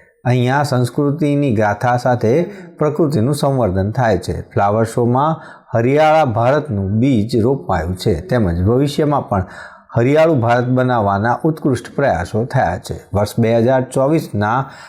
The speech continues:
ફ્લાવર શોમાં અંદાજિત વીસ લાખથી વધુ લોકોએ મુલાકાત લીધી હતી. આ વર્ષના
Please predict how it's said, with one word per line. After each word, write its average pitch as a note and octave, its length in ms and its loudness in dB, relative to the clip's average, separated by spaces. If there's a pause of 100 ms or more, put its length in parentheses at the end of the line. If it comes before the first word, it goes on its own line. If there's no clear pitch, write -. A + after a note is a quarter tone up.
(160)
ફ્લાવર D3+ 340 2
શોમાં D3 340 0
અંદાજિત B2+ 580 0
વીસ C#3+ 340 0
લાખથી B2+ 380 0
વધુ B2 240 2
લોકોએ A2 420 2
મુલાકાત A#2 760 0
લીધી G2+ 440 2
હતી. F#2+ 240 0
આ G2 220 0
વર્ષના A#2+ 640 0